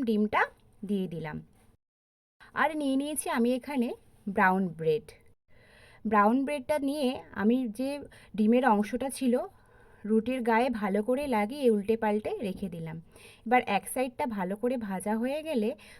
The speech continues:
উল্টিয়ে আমি অপর সাইডটাও ভেজে নেব। ভাজা হয়ে গেছে, এইবার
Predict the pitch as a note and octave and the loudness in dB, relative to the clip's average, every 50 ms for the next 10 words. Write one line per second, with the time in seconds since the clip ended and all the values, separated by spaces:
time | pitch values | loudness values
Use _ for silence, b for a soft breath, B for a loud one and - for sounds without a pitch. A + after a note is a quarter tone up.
0 | B B - A3+ A#3 A3+ A3+ A3 B3+ C#4+ D4 B3+ C4+ - - G#3+ A#3 C#4 - - | B B 0 2 2 2 2 0 0 0 2 2 2 0 -2 -4 -2 -2 0 -2
1 | F#3+ - - G#3+ G#3 - B3+ A3+ A#3+ A#3+ - A#3+ A#3 C#4 F4 - A#3 G3+ G#3 F3+ | -2 -2 -2 -2 -2 0 0 0 0 0 0 -2 -2 -2 -2 -4 -2 -2 -2 -2
2 | F3+ F3 E3 D#3+ D#3+ D#3+ D#3+ D#3+ - - b b b b b b b b _ _ | -4 -6 -8 -8 -8 -10 -12 -14 -14 -16 b b b b b b b b _ _
3 | _ _ _ _ _ _ _ b b b b b b b b b b b b b | _ _ _ _ _ _ _ b b b b b b b b b b b b b
4 | b b b b b - - - b b b b b b b b b b _ _ | b b b b b -20 -20 -20 b b b b b b b b b b _ _
5 | _ - G#3+ G#3+ A3 A3 G#3 G#3+ C4+ C#4 C4+ C#4+ D4 D#4+ D#4+ - B3+ G#3 - - | _ -6 -2 2 4 4 4 4 2 0 0 0 -2 -2 -2 0 -2 -2 -2 -4
6 | B3 D#4+ F#4+ b b b b b b - A3+ A#3 A3 B3+ C4 | -10 -10 -12 b b b b b b -2 -2 0 2 2 0